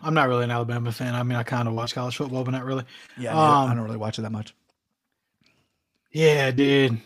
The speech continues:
Speaker 1: I've lost a lot of money on Eric Anders, <laughs> man.
Speaker 2: He's
Speaker 1: Uh,
Speaker 2: your boy, though.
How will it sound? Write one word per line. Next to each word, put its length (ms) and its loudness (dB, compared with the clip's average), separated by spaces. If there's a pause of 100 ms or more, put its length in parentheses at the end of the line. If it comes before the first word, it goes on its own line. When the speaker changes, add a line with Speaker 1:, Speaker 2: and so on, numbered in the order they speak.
(160)
Speaker 1:
I've 140 -2
lost 240 6
a 40 2
lot 220 6
of 60 2
money 180 2
on 160 2
Eric 200 0
Anders, 380 0
<laughs> 0 -
man. 240 4 (2000)
Speaker 2:
He's 100 2
Speaker 1:
Uh, 320 8
Speaker 2:
your 100 8
boy, 580 8
though. 480 4